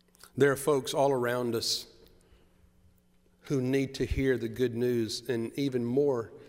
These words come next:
need to respond to it. If there's someone here tonight, if there's someone watching by television, if there is a need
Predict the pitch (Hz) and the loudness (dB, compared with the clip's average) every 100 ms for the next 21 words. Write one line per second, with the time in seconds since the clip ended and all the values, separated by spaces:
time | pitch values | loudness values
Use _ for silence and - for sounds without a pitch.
0 | - 139 135 120 123 - - 139 117 104 | -8 -2 0 0 -2 -2 -2 -2 -2 -4
1 | 101 104 - - - _ _ _ _ _ | -6 -6 -10 -20 -20 _ _ _ _ _
2 | _ _ _ _ - 131 127 - 147 139 | _ _ _ _ -8 0 0 2 2 2
3 | 131 123 127 113 120 117 110 113 - 139 | 2 0 0 0 0 -2 -2 -4 -2 0
4 | 127 117 117 - 120 110 - 135 120 107 | 2 2 0 0 2 2 2 0 0 0
5 | 107 98 104 - 143 127 120 113 113 127 | 0 0 -2 2 2 2 0 -2 0 0
6 | 120 110 - | 0 -4 -8